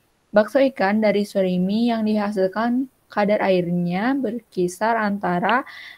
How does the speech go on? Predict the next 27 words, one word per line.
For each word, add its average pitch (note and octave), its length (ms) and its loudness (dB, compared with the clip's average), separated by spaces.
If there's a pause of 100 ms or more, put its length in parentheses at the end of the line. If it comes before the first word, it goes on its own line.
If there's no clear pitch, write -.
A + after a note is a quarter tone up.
(140)
enam G#3+ 320 -2
empat A#3 240 -4
koma A#3+ 320 0
sembilan G#3+ 560 0
lima G3 540 0 (640)
sampai G#3 560 0
enam A3 560 -2 (240)
enam G3 480 0 (180)
koma G3+ 380 0
satu G3+ 320 -2
dua G3 240 2
persen. F#3+ 560 0 (500)
Lalu F#3 340 2
ada G#3 80 0
protein G#3 800 0
delapan G#3+ 300 0
belas G#3 180 -2
koma G3+ 240 -2
enam G3+ 300 -2
delapan F#3 420 0
sampai A3+ 320 -4
dua G3+ 240 0
puluh B3 160 2
koma A#3 480 -4
satu G3 320 -6
tujuh G3 320 -4
persen. F#3 540 -4